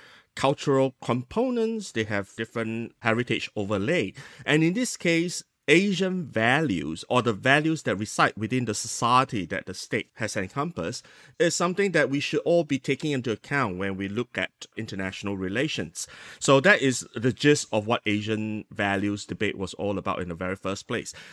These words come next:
And Lee Kuan Yew, Mahathir Mohamad all talk about the greatness of the Confucius value, the greatness of the Islamic values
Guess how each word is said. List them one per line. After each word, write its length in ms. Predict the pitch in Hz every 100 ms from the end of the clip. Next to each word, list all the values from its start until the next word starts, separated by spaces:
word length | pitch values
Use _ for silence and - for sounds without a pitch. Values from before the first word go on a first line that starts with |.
| -
And 560 | 131 131 131 131 127 - _
Lee 120 | 139
Kuan 280 | 160 165 151
Yew, 360 | 147 151 151 147
Mahathir 480 | 147 120 131 131 123
Mohamad 580 | 117 113 120 120 120 -
all 280 | 135 127 123 _
talk 260 | - 135 - 117
about 320 | 104 107 - _
the 200 | 95 101
greatness 580 | - 131 - 120 117 -
of 180 | 107 -
the 60 |
Confucius 580 | 95 101 98 151 147 139
value, 420 | 113 113 120 120
the 100 | 107
greatness 500 | 90 107 - 107 104 -
of 260 | 101 98 -
the 160 | 87
Islamic 560 | 98 - 110 139 113 -
values 540 | 104 104 95 76 -